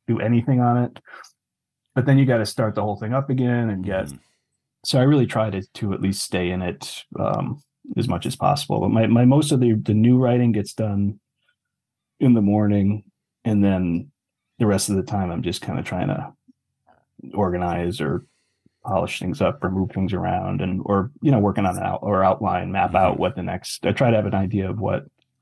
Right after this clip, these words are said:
Speaker 1: I'm gonna do for the week, you know, or the next day, you know, and that helps too. It'd be like, "Oh, I know that tomorrow I have to get this part done," you
Speaker 2: Mm-hmm.
Speaker 1: know?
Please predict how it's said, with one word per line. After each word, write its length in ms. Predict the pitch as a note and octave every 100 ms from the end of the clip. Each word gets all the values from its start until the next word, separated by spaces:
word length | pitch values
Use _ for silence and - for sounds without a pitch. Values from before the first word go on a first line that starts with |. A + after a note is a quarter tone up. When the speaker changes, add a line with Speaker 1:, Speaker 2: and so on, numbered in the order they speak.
| _ _ _ _ _ _ -
Speaker 1:
I'm 140 | C#3
gonna 220 | A#2+ A2+ G#2
do 400 | A2 A2 G#2 G#2+
for 200 | - G#2
the 100 | G2
week, 340 | G#2 G#2+ - - - - -
you 100 | B2+
know, 220 | A2+ G#2+ G#2
or 100 | G2+
the 100 | G2+
next 240 | G2+ -
day, 360 | G2+ G2+ G2+ A2 - C#3+ -
you 160 | A#2+
know, 420 | G#2+ G2 G2+ C#3+ - - _ _
and 240 | - F#2 A#2+
that 140 | G2+
helps 260 | G#2 E2+ -
too. 180 | G#2 F#2
It'd 140 | G2
be 60 | G2
like, 140 | G2
"Oh, 80 | F#3
I 80 | B2+
know 160 | B2 A#2
that 160 | G#2+
tomorrow 380 | - A2 G#2 G#2
I 40 | G2
have 140 | F#2+
to 80 | -
get 160 | G2 -
this 140 | -
part 280 | - - -
done," 340 | - - - - -
you 160 | -
Speaker 2:
Mm-hmm. 0 |
Speaker 1:
know? 260 | - - -